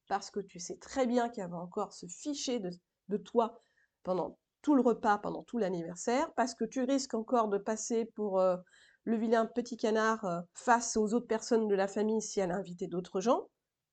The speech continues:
C'est ça, en fait, les vraies raisons de ton non. Et c'est ça que t'as besoin de développer. En fait, depuis toujours, tu gardes ta haine en toi, tu l'acceptes et tu vis avec. Et ça, c'est un gros problème, c'est que en faisant ça,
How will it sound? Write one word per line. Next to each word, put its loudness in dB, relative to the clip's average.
C'est 0
ça, 4
en 4
fait, -4
les 2
vraies 4
raisons 4
de 4
ton 6
non. 4
Et -2
c'est -6
ça -2
que -14
t'as 2
besoin 2
de 2
développer. 0
En 0
fait, 0
depuis 0
toujours, 2
tu -2
gardes 2
ta 4
haine 2
en -4
toi, 2
tu -6
l'acceptes 0
et -4
tu 2
vis 2
avec. -2
Et -12
ça, 4
c'est 0
un 2
gros 4
problème, 4
c'est -6
que 4
en -4
faisant 0
ça, 2